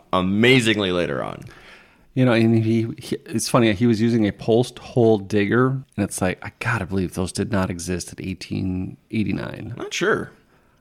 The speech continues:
Speaker 1: I, I do not know about that one.
Speaker 2: I should investigate it. Should
Speaker 1: Yeah. So Juan and Hiram make it back and tell everyone what happened. All right, you are all in a horror movie.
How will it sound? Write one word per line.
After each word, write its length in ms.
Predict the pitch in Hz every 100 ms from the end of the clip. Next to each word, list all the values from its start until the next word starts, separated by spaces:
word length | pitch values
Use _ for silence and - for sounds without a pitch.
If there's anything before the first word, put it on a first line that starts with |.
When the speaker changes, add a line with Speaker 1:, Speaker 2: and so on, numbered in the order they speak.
| - -
Speaker 1:
I, 300 | - 98 -
I 40 |
do 120 | 113
not 160 | 165 160
know 100 | 147
about 220 | 110 -
that 140 | 98 -
one. 80 |
Speaker 2:
I 20 | 92
should 200 | - 120
investigate 600 | 107 71 - - 87 -
it. 80 |
Should 180 | 85 78
Speaker 1:
Yeah. 100 | 110 113 -
So 160 | - 202
Juan 160 | 202
and 100 | 247
Hiram 240 | 170 170 165
make 140 | 151
it 40 | 127
back 200 | 117 -
and 100 | 131
tell 100 | 127
everyone 260 | 123 127
what 60 | 113
happened. 280 | 101 98 87
All 200 | 67 104
right, 280 | 87 82 -
you 240 | 110 110
are 200 | 98 98
all 220 | 120 139
in 60 | 131
a 60 |
horror 220 | 110 95 76
movie. 260 | 53 50